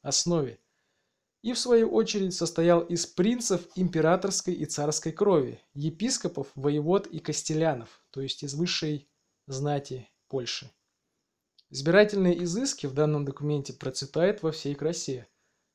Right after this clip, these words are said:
Для того, чтобы не допустить до выборов бедноту, была сформирована достаточно сложная избирательная система.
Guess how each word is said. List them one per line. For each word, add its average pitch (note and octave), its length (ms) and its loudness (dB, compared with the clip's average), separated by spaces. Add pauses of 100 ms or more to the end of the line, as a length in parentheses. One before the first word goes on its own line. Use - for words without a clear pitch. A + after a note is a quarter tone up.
(140)
Для C3+ 140 -8
того, F#3 200 4
чтобы F#3 560 2
не F3 240 4
допустить F3 720 -2
до D3+ 140 0
выборов D#3+ 400 0
бедноту, D3+ 580 -4 (140)
была D3+ 340 2
сформирована D#3 1040 0 (240)
достаточно D3+ 680 -4
сложная D#3 460 0
избирательная C#3+ 680 -4
система. D#3 600 -4